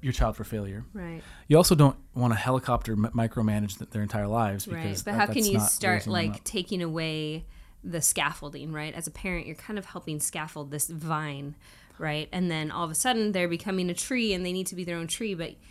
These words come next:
Speaker 2: you just break all the scaffolding off all at once. Probably not the best idea, right?
Speaker 1: Right.
Speaker 2: But as they get stronger, then, then your help sor-, starts
Speaker 1: Right.
Speaker 2: to kind of, like, fall. Your, your need, their need for you, I think,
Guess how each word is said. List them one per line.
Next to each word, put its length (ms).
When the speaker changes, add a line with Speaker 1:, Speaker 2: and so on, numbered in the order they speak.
Speaker 2:
you 80
just 180
break 220
all 100
the 60
scaffolding 500
off 200
all 140
at 80
once. 480
Probably 440
not 220
the 60
best 240
idea, 300
right? 180
Speaker 1:
Right. 80
Speaker 2:
But 100
as 200
they 100
get 160
stronger, 440
then, 320
then 240
your 220
help 320
sor-, 220
starts 520
Speaker 1:
Right. 100
Speaker 2:
to 60
kind 140
of, 120
like, 220
fall. 320
Your, 240
your 340
need, 540
their 160
need 200
for 120
you, 400
I 100
think, 340